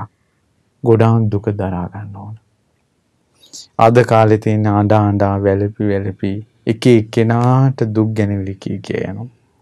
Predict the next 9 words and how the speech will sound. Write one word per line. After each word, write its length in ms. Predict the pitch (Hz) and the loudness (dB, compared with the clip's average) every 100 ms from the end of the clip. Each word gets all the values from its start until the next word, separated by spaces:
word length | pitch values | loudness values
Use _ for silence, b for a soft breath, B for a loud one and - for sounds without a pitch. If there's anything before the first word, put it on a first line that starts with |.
| _ _ _ _ _ - B B B | _ _ _ _ _ -20 B B B
සමහර 580 | - 117 117 123 123 127 | 2 4 6 6 6 6
ප්‍රශ්න 540 | 120 127 113 110 170 180 - - b b b _ _ _ - B | 4 4 2 2 2 2 0 -6 b b b _ _ _ -20 B
සංසිඳව 640 | - 123 120 131 139 127 123 | 0 4 4 4 4 6 6
ගන්නට 380 | 117 117 117 113 - | 4 2 0 -4 -8
කියන්න 400 | - 127 135 131 117 | 0 4 4 4 2
ගිහිල්ලා 520 | 107 104 101 101 113 b b b b | 2 0 -2 -4 -6 b b b b
ඒ 200 | 127 117 107 110 | 4 4 4 2
අහන 380 | 107 113 131 131 | 0 4 4 4
අයගෙන්ම 560 | 127 131 123 135 139 | 4 2 2 2 2